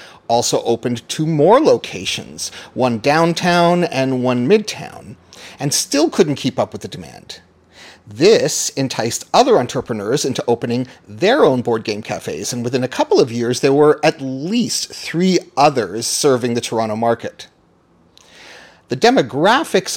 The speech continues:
of board game cafes, in Toronto at least, turned out to be quite different than the traditional gaming groups that I had belonged to.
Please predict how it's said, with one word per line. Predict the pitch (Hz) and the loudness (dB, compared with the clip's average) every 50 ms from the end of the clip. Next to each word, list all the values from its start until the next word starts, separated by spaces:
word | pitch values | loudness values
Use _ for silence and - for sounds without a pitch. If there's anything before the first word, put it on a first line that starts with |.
| - _ | -4 _
of | 143 135 120 - | -2 -2 0 0
board | - 127 123 120 | -2 -2 -2 -2
game | - 117 107 107 | -4 -6 -6 -6
cafes, | - - 113 - - - 82 90 120 117 - | -8 -8 -8 -8 -6 -8 -6 -4 -4 -4 -4
in | 123 120 127 | -4 -6 -6
Toronto | - - 156 147 139 117 104 - 95 98 | -4 -4 -2 0 2 0 0 -2 -6 -10
at | 92 - 76 | -10 -12 -12
least, | 92 113 139 - - - _ | -10 -8 -8 -8 -8 -10 _
turned | - - - 302 359 | -8 -6 -4 -2 0
out | - 392 370 | -2 -2 -2
to | - 262 | -2 -2
be | 277 269 | -2 -2
quite | - - - - 226 226 226 - 143 131 127 | -2 -4 -4 0 0 0 0 -2 -8 -14 0
different | - 220 233 - - 127 120 139 135 - - 127 - | 0 0 0 2 -2 -2 -2 -2 -6 -10 -16 -4 0
than | 143 139 139 139 143 139 | 0 2 2 2 2 0
the | 147 | -2
traditional | - - - 123 117 147 151 - - 139 131 131 | -2 -2 -6 -2 -2 -2 -2 -2 -2 -2 -2 -2
gaming | 131 - 143 147 147 143 123 117 | 0 0 0 0 0 0 -2 -2
groups | 104 120 120 123 - - | -4 -4 -4 -4 -6 -8
that | - 110 110 101 - _ _ | -10 -10 -10 -10 -12 _ _
I | - 104 101 104 110 | -4 -4 -4 -4 -6
had | 95 - 135 110 _ | -8 -8 -12 -10 _
belonged | 113 110 143 165 156 143 120 - | -6 2 4 4 4 2 -2 -8
to. | - - 64 - | -12 -14 -16 -20